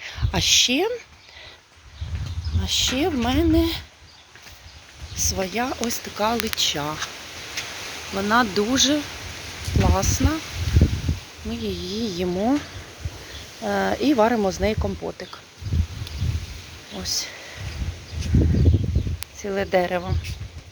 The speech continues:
Тобто оце вже фрукта наша своя є.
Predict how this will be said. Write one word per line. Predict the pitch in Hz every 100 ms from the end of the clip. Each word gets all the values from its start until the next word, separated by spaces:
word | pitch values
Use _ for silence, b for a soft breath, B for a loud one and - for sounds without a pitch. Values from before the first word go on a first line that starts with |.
| - B B B -
Тобто | 220 -
оце | 202 - 359
вже | 294 240
фрукта | - 277 - 233
наша | 202 214 247 -
своя | 214 - 196 185
є. | 175 208 330